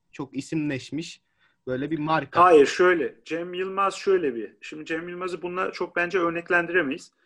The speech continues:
Speaker 2: Çünkü Cem Yılmaz zaten kendisi film ve şeylerle ünlü olmuş bir insan, stand-up. Şimdi sosyal medya üzerinden ünlü olmak.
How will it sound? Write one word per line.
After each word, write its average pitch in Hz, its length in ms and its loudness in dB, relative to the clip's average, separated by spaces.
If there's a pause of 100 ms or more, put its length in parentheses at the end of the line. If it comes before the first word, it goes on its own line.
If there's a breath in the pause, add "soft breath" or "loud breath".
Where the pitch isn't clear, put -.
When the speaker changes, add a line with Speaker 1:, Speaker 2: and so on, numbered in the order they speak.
(140)
Speaker 2:
Çünkü 170 180 -8
Cem 175 200 2
Yılmaz 196 220 -2
zaten 196 280 -4
kendisi 196 580 -4 (140)
film 180 400 -6
ve 180 180 0
şeylerle 180 400 2
ünlü 156 240 -2
olmuş 156 380 -4
bir 123 60 -8
insan, 117 240 -8
stand-up. 113 540 -8 (220 loud breath)
Şimdi - 180 -6
sosyal - 380 4
medya 196 280 2
üzerinden 190 460 2
ünlü 151 180 -2
olmak. 127 420 0